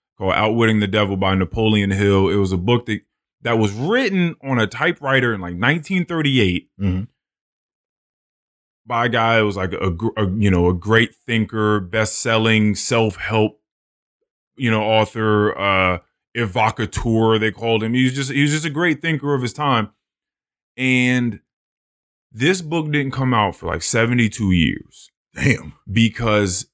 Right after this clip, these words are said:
Speaker 1: the family of this guy did not want this book to come out because it just seemed like it was gonna be way too controversial. Like, he felt like they felt his wife
Speaker 2: Those are the books that need to come out.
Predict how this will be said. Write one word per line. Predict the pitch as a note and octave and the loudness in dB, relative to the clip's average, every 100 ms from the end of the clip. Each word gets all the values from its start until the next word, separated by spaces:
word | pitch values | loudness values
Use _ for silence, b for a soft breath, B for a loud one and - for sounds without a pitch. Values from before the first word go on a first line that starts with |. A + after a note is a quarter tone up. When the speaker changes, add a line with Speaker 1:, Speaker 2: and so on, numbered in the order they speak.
| _ | _
Speaker 1:
the | G2+ G#2 | -4 -4
family | - - C3+ C#3 C#3 A2+ F#2+ F2 - | -4 -4 0 0 0 0 0 0 -2
of | - F#2+ | -2 -2
this | F2+ F#2+ | 0 0
guy | F2 F#2 F2+ | 0 0 0
did | E2 D#2+ | 0 -2
not | F2 F#2+ G2 | 0 2 2
want | F#2+ F#2 F2 | 0 0 0
this | F2+ D#2+ | -2 -8
book | F2 D#2 - | -6 -8 -10
to | |
come | - D2 | -20 -20
out | C2+ _ - | -20 _ -12
because | F#2 - F2+ E2 - | -8 -2 0 -2 -4
it | G2 F#2+ | -6 -4
just | G2+ F#2+ - | -2 -2 0
seemed | G#2+ G2 F#2+ F2 - | 2 4 2 0 -4
like | F#2+ F2+ | -4 -2
it | |
was | F2+ E2+ | -4 -4
gonna | E2+ E2 | -4 -4
be | D#2+ | -4
way | D#2+ F2+ G#2 G2+ F#2+ | -6 -2 2 4 2
too | E2 - F2 | -2 -6 -8
controversial. | - D#2 D#2 C#2+ G#1 _ _ _ _ _ _ _ _ - | -6 -8 -8 -16 -20 _ _ _ _ _ _ _ _ -6
Like, | F2 E2 | -4 -2
he | G#2 | -2
felt | G2 G#2 G2 | -2 -2 0
like | F#2+ F#2 F2+ _ _ _ _ _ _ _ _ _ _ _ _ _ _ | 2 0 -2 _ _ _ _ _ _ _ _ _ _ _ _ _ _
they | A2 C3+ | -2 0
felt | C3+ - D3 C3+ B2+ - | 0 -2 0 0 0 -4
his | A#2+ G#2+ | -2 -2
wife | G2+ C3 B2+ C3 B2 - - | -2 0 2 2 0 -6 -6
Speaker 2:
Those | E2+ G2 | -2 0
are | G#2 | 0
the | |
books | F2+ G#2+ G2+ - | 0 0 0 0
that | F#2+ | 2
need | A2+ A#2+ | 2 2
to | |
come | - D2 | -2 -6
out. | - | -12